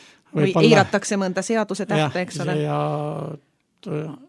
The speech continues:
Speaker 2: nii see, see on reaalne elu, milles me elame, et need kiusatused on kõigil meie ümber,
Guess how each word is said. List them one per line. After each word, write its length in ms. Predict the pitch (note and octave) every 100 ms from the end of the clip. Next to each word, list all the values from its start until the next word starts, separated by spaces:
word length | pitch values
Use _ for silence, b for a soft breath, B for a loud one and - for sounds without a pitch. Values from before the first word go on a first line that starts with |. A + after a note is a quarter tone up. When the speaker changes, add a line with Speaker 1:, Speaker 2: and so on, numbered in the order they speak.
| _ _ -
Speaker 2:
nii 180 | E3+ D#3+
see, 360 | G3+ F#3+ G3 -
see 120 | G#3
on 100 | F#3+
reaalne 380 | G3+ G3 F#3 G#3
elu, 120 | G#3
milles 340 | F3 D3 C#3 -
me 120 | G#3
elame, 360 | A3+ G3+ E3+ D#3+
et 280 | - _ F3 D#3
need 200 | D#3 -
kiusatused 560 | - F3+ E3+ - D3 D3
on 200 | E3+ F3+ B3 _ _ _
kõigil 320 | F3+ E3+ D3 C3
meie 180 | B2+ B2+
ümber, 320 | A#2+ B2 B2